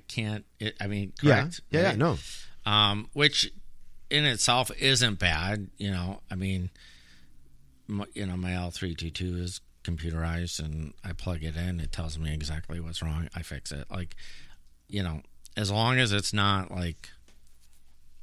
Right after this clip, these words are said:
Speaker 1: super, you know, super duper complicated. I just don't think it, it's gonna, I don't think the, the I don't, I, I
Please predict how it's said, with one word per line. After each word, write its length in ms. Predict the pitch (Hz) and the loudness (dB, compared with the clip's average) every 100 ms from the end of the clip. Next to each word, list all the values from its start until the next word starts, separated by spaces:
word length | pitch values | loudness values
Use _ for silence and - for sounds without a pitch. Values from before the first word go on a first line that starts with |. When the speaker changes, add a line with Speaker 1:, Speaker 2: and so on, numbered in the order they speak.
| - - - | -12 -10 -8
Speaker 1:
super, 1040 | - - - 110 98 104 95 92 90 87 - - | -4 0 0 0 0 0 0 0 -2 -4 -10 -14
you 140 | - 95 | -8 -6
know, 140 | 82 | -6
super 320 | 90 - 92 95 | -6 -6 -4 -4
duper 340 | 95 92 98 | -2 -4 -4
complicated. 600 | 92 87 90 95 101 110 - | -2 -2 -4 -2 -2 -2 0
I 140 | 117 | 2
just 200 | 135 123 | 2 0
don't 160 | 127 107 | 0 0
think 240 | - 92 | -2 -2
it, 140 | 98 82 - | -4 -6 -8
it's 180 | 110 - | -8 -8
gonna, 540 | - 107 95 95 87 - - - - - - - - - | -6 -2 -2 -2 -4 -6 -14 -20 -20 -20 -20 -18 -16 4
I 100 | 127 | 6
don't 160 | 139 - | 6 4
think 280 | 139 117 | 2 2
the, 340 | - 123 107 107 - | 4 6 4 -2 -6
the 640 | 120 110 104 98 95 98 - _ _ _ _ - - - - - - - - - - _ _ | -2 0 2 0 0 -4 -8 _ _ _ _ -8 -6 -6 -10 -20 -20 -20 -20 -20 -20 _ _
I 60 | 117 | 0
don't, 180 | 127 127 - - - | 0 -2 -10 -16 -6
I, 200 | 113 107 - - - - - | -4 -4 -8 -10 -10 -10 -10
I 120 | 101 | -10